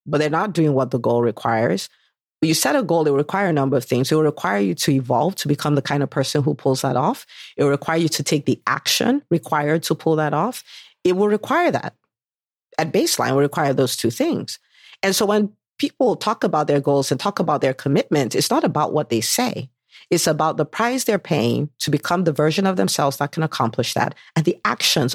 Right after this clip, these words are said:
uncomfortable if they are, messy if they are, that they're taking to pull it off. Their ability to weather storms and continue going,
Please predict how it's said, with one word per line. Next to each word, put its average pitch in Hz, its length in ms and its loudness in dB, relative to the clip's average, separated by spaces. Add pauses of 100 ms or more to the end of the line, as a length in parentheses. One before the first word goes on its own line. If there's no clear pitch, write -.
uncomfortable - 880 -2
if 139 200 -2
they 127 140 2
are, 110 200 0
messy 160 580 0
if - 160 -2
they - 140 0
are, - 260 -2 (220)
that 214 160 0
they're 214 120 2
taking 214 480 0
to - 140 -2
pull 139 260 -2
it 151 80 0
off. - 360 -2 (180)
Their 156 140 0
ability 202 400 2
to - 140 -2
weather 160 440 0
storms 208 500 -2
and 147 140 -2
continue 165 580 0
going, 165 420 0